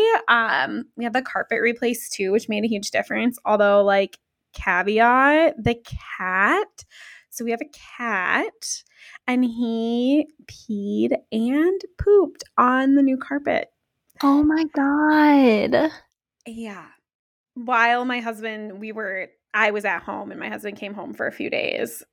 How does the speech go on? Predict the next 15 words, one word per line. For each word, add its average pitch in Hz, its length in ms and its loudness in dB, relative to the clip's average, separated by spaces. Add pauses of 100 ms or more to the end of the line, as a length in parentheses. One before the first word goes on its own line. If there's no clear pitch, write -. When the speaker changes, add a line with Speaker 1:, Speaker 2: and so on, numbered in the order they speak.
(400)
Speaker 1:
Yeah. - 240 -12 (1080)
So 330 960 6 (300)
cats 285 440 -2
are 539 220 -2
interesting. 226 840 -8
<laughs> 494 60 -4 (2250)
Speaker 2:
What 247 140 4
is 269 60 0
Speaker 1:
Basically 403 280 4
Speaker 2:
your 403 260 6
cat's 220 100 -4
name? 190 440 -10
I 226 120 -4
can't 240 200 -6
remember. 180 600 -4